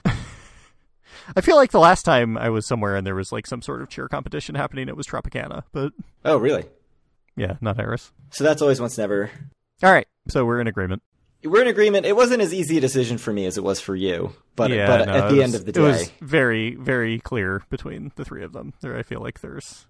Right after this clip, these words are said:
Speaker 2: large amounts of, uh, empty space between each two of those options
Speaker 1: Oh,
Speaker 2: or whatever.
Speaker 1: interesting.
Speaker 2: Like, Caesars is clearly better than Harrah's, which is clearly better than Trop.
Speaker 1: Harrah's and Trop are, like, closer to me than they probably are for most people,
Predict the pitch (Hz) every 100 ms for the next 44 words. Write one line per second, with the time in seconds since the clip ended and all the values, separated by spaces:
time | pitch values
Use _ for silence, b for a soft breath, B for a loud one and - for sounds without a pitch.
0 | _ 349 - 131 120 123 127 110 104 120
1 | 107 - - - 127 120 - 104 92 -
2 | - - - - - 147 _ 123 - -
3 | 120 95 90 113 127 - - 104 - 349
4 | 160 165 170 185 202 135 113 - 85 -
5 | - 127 135 123 117 - 123 107 98 101
6 | 98 95 101 95 - - 139 139 - -
7 | - - - - - 110 - 113 - _
8 | _ b b b b _ 208 277 269 190
9 | 175 151 147 120 104 - - 120 113 -
10 | 107 - 101 101 98 92 90 90 101 95
11 | 92 87 - 92 85 - - 92 90 87
12 | 85